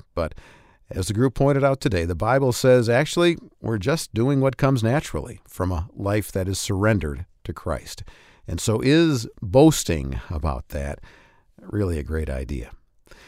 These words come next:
Well, you're listening to Discover the Word, the small group Bible study from Our Daily Bread Ministries, and you're studying with Bill Crowder,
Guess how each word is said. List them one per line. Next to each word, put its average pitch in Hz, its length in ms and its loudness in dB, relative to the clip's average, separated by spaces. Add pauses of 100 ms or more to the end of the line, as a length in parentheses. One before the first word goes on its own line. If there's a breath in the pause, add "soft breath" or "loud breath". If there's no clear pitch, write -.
(380 loud breath)
Well, - 140 -6
you're - 100 -6
listening 127 380 4
to 131 100 4
Discover 110 420 2
the 98 80 0
Word, 90 360 -4
the 90 60 -8
small 117 340 4
group 117 260 2
Bible 117 300 2
study 117 320 2
from 139 260 2
Our 117 240 2
Daily 120 300 0
Bread 117 240 0
Ministries, 117 600 -4
and 69 240 -4
you're 71 80 -4
studying 123 380 4
with 143 180 4
Bill 127 200 2
Crowder, 143 400 6